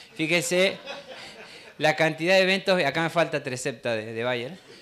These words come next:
Pero fíjense la cantidad de eventos biotecnológicos que muchas veces pasan desapercibidos,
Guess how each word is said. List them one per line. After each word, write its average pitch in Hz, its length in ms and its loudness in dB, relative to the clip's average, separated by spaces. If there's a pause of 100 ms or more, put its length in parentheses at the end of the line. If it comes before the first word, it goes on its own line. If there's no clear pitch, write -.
(120)
Pero 143 160 0
fíjense 190 840 -2
la 143 180 -6
cantidad 147 400 -4
de 190 80 0
eventos 190 340 -4
biotecnológicos 160 760 -6
que 151 260 -2
muchas 160 320 -4
veces 165 240 -4
pasan 165 320 -2
desapercibidos, 135 720 -6